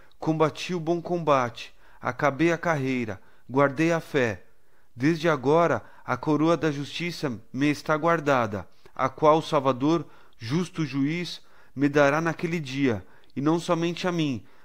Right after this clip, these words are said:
mas também a todos os que amarem a sua vinda. Procura vir ter comigo depressa,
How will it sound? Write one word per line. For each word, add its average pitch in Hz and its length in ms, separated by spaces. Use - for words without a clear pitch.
mas 139 220
também 156 380
a 151 80
todos 165 560
os 147 200
que 151 220
amarem 143 540
a 156 80
sua 160 260
vinda. 139 540
Procura 170 500
vir 151 240
ter 165 260
comigo 160 480
depressa, 147 800